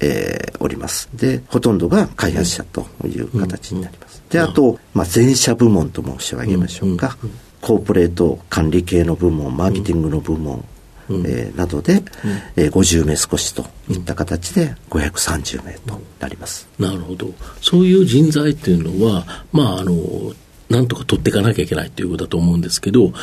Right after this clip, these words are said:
Speaker 2: 一つは新卒採用というのがあるかと思います。
Speaker 1: はい。
Speaker 2: で、もう一つは経験者採用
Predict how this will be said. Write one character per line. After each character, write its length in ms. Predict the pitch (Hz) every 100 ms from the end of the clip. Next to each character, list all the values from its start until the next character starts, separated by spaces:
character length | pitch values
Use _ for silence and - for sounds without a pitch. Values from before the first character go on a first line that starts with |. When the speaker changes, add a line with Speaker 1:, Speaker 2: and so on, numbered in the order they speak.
| - -
Speaker 2:
一 240 | - 233
つ 160 | 226 131
は 260 | 143 123
新 220 | 87 95 90
卒 320 | 87 - 92
採 160 | 90
用 220 | 80 - -
と 120 | 92
い 40 |
う 20 |
の 80 | -
が 100 | 90
あ 40 | 78
る 80 |
か 100 | -
と 100 | -
思 140 | 101 95
い 80 | -
ま 100 | 87
す。 160 | - - -
Speaker 1:
は 120 | 165
い。 40 |
Speaker 2:
で、 100 | 127
も 100 | 208
う 20 |
一 160 | 214 254
つ 100 | -
は 60 | 87
経 240 | - 98
験 200 | 104 90
者 100 | 87
採 300 | - 85 78
用 160 | 82